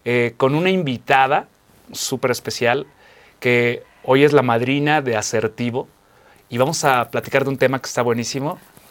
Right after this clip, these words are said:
y les voy a presentar a actriz, conductora, eh, empresaria,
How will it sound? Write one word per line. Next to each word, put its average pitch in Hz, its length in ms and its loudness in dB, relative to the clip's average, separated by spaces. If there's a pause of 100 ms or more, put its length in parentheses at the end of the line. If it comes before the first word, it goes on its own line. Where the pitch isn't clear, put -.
(260)
y 117 420 -4
les 110 160 -4
voy 135 100 4
a 131 80 2
presentar 131 580 0 (360)
a 110 640 2 (180)
actriz, 127 680 -2 (100)
conductora, 123 720 2 (320)
eh, 110 340 2
empresaria, 123 800 2